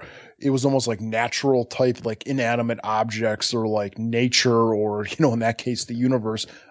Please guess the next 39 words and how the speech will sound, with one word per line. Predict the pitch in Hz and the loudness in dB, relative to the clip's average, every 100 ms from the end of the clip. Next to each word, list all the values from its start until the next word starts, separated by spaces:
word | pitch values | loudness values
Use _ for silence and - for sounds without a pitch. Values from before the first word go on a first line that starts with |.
| - | -6
attacking | - - 131 127 123 107 101 | -6 -2 0 0 0 -6 -4
us. | 107 104 - | -4 -2 -2
And | 110 | -2
that | 110 123 | 0 0
seemed | - 139 | 2 4
to | |
be | 123 | 2
kind | - 123 | 2 0
of | 117 | 0
a | 110 104 - - - _ _ _ | 0 0 -4 -20 -20 _ _ _
little | 262 214 | -2 0
short-lived, | - - 170 160 139 143 139 123 | 0 2 2 2 2 4 4 2
like, | 123 110 | 0 0
three, | - 143 | 0 0
four-year | 123 - 135 127 123 123 | 0 2 2 2 2 -2
thing | - 131 123 120 | -2 0 0 0
where | 113 110 | -4 -4
you | 113 | 0
had | 135 | 0
a | 117 | 0
lot | 113 120 135 | -2 -2 0
of | |
movies | 120 127 117 | -2 -4 -4
that | 110 | -6
come | 110 117 | -6 -6
out | 110 | -4
that | 117 | -2
were | 110 104 98 - - | -2 -4 -8 -18 -6
almost | - 160 160 | 2 2 4
like | 147 | 4
a | 123 | 6
redo | 113 107 113 143 135 127 127 | 4 2 -2 -2 0 2 2
of | 110 | 2
the | 113 104 98 104 | 0 -2 -6 -6
disaster | 117 101 113 117 - 113 | -6 -2 0 0 0 0
movies | 110 107 110 | 0 -2 -4
of | 104 | -4
the | 95 | -4
seventies. | - 110 101 95 82 - - - | 0 0 -2 -6 -8 -10 -10 -10